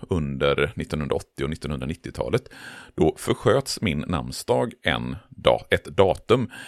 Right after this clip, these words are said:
vilket innebar att år nittonhundranittiosex, som ju då var ett skottår, då blev min namnsdag istället den tjugofemte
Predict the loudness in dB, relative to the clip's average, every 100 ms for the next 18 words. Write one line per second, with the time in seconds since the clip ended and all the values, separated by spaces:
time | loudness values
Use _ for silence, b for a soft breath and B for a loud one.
0 | B -4 -2 0 0 2 2 2 0 2
1 | 2 0 -4 -4 -4 -6 -6 -2 -4 0
2 | 0 0 -2 0 0 -2 -2 0 -2 -4
3 | -6 -2 -4 -2 -2 2 2 2 0 -2
4 | -4 -4 -4 -4 -4 -4 -6 -2 -2 -2
5 | -2 0 0 -2 4 4